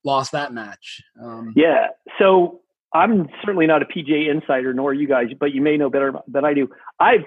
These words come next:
Speaker 2: heard, and this may be legend, but it takes him hours to warm up,
Speaker 1: Yeah.
Speaker 2: hours to warm up. And I've heard the number four hours, which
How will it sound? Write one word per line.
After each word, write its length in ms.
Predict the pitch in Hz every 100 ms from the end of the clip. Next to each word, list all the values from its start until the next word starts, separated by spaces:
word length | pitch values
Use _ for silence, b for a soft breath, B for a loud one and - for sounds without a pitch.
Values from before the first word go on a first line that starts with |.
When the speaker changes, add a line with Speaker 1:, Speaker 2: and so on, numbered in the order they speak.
| -
Speaker 2:
heard, 400 | - 208 165 156
and 180 | 139 135
this 120 | 147 -
may 160 | 156 147
be 140 | 143
legend, 360 | 131 147 135 113
but 140 | 135
it 100 | 139 175
takes 200 | 160 -
him 360 | 185 151 131 - -
hours 480 | 156 160 139 123 110 -
to 60 | 143
warm 260 | 127 127
up, 180 | 120 110 _ _ _ _ _ -
Speaker 1:
Yeah. 140 | 139
Speaker 2:
hours 240 | 139 131 113 -
to 60 |
warm 240 | 123 113 117
up. 160 | 101 _ b b b
And 120 | 147
I've 120 | 165 -
heard 180 | 220
the 80 | 202
number 240 | 185 165 - -
four 220 | 190 156
hours, 380 | 123 110 107 -
which 180 | 135